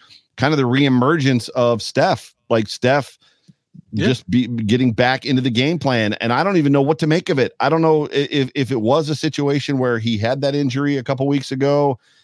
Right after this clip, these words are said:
Speaker 1: and he was taking himself out of the game, but wasn't disclosing that he had an injury. I don't know if, i-, i-, are we to believe, which I think is foolishness, that the Bills were saving him for the playoffs? Like, I don't even, like, which you would never do, 'cause
Speaker 2: No.
Speaker 1: if you save him for the
Speaker 2: I don't
Speaker 1: playoffs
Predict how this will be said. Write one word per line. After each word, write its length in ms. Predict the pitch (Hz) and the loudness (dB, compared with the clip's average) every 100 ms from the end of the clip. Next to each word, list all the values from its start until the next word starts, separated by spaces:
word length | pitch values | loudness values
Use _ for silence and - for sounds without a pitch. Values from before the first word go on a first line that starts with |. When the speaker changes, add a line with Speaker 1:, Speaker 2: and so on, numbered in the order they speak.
| _ | _
Speaker 1:
and 140 | 107 107 | 0 2
he 60 | |
was 100 | 95 | 0
taking 260 | - 143 156 | 0 0 2
himself 340 | 143 139 131 | 0 0 0
out 100 | 139 | 0
of 60 | 131 | 0
the 60 | 127 | -2
game, 360 | 131 135 135 | 0 2 2
but 160 | 95 82 | 0 0
wasn't 320 | 101 107 117 | 0 0 -2
disclosing 580 | 87 - 92 123 139 160 | -6 -2 2 2 2 2
that 100 | 160 | 2
he 60 | 151 | 0
had 180 | 151 151 | 0 2
an 120 | 147 | 2
injury. 520 | 151 135 151 151 151 - | 0 0 -2 0 -2 -2
I 120 | 117 | 0
don't 120 | 123 | 0
know 260 | 123 117 120 113 | 2 2 0 -2
if, 220 | 104 _ _ _ _ _ _ - | -6 _ _ _ _ _ _ -6
i-, 120 | 131 - | -6 -2
i-, 140 | 127 - | -4 0
are 80 | 127 | 2
we 140 | 131 | 2
to 120 | 123 131 | 2 0
believe, 640 | 120 117 127 151 151 135 - 101 - | 2 2 2 2 0 -4 -14 -14 -8
which 220 | 120 113 | -4 -2
I 60 | 113 | -2
think 140 | 110 | -2
is 120 | 98 - | -4 -2
foolishness, 720 | 131 160 151 147 160 156 - | 0 2 0 0 0 0 0
that 240 | 104 95 | -2 0
the 60 | 95 | 0
Bills 260 | 117 127 | 0 0
were 160 | 92 78 | -2 -4
saving 480 | - 85 107 127 120 | -6 -2 0 2 2
him 200 | 117 131 | 2 0
for 80 | 120 | 0
the 100 | 110 | 0
playoffs? 580 | 117 143 156 165 135 139 | 2 2 4 2 0 -2
Like, 160 | 139 | 0
I 120 | 147 | 0
don't 180 | 160 165 | 0 0
even, 300 | 151 147 143 - | 0 0 -2 0
like, 180 | 120 107 | -2 -2
which 180 | 123 110 | -4 -4
you 60 | 147 | 0
would 140 | 147 | 0
never 180 | 160 170 | 2 0
do, 280 | 190 214 113 | -2 0 -2
'cause 200 | - 120 | 0 0
Speaker 2:
No. 120 | 170 - - | 0 -4 -12
Speaker 1:
if 180 | - 127 | -12 -6
you 80 | 120 | -2
save 240 | 156 170 | 2 2
him 80 | 156 | 2
for 60 | 156 | 2
the 80 | |
Speaker 2:
I 220 | 117 160 170 | 2 2 4
don't 240 | 139 | 4
Speaker 1:
playoffs 60 | 156 | 2